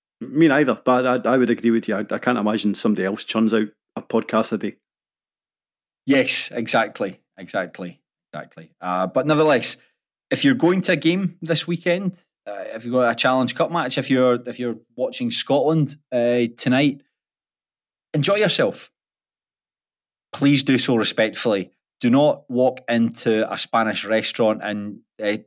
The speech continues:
Speaker 2: chuck a steam tray of paella about 'cause you think it'll be funny, 'cause it won't be.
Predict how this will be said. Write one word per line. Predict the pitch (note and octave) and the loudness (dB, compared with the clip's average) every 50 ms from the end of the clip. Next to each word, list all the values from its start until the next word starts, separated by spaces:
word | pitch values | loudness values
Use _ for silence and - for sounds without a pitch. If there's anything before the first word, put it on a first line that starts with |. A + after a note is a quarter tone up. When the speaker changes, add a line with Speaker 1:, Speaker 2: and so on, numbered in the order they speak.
| _ | _
Speaker 2:
chuck | - - A#2 G#2 - | -6 -4 -4 -4 -4
a | - | -4
steam | - - - A#2 A2+ G#2+ | -4 -2 0 -2 -2 0
tray | - B2 A2+ | -2 -2 -2
of | G2 - | -4 -4
paella | - - G#2+ G#2 G#2 G#2+ G#2+ A2 A2 | -4 -4 -2 0 0 0 2 2 2
about | G#2 F#2+ G#2 G2+ G2 F#2+ | 2 0 0 -2 -2 -6
'cause | - G2+ | -10 -12
you | G2+ F#2+ | -12 -10
think | - A2 G#2 - | -10 -10 -10 -8
it'll | A#2 G2+ | -10 -8
be | A2 A2+ G#2 F#2 | -6 -6 -6 -6
funny, | - - A#2 G#2 F#2+ F2+ | -4 -2 -2 -2 -2 -4
'cause | - B2 B2+ | -4 -4 -2
it | C3+ C3 B2 | -2 -2 -4
won't | G2+ G2 F#2+ F#2 | -6 -8 -8 -8
be. | G2 F#2+ - | -8 -8 -8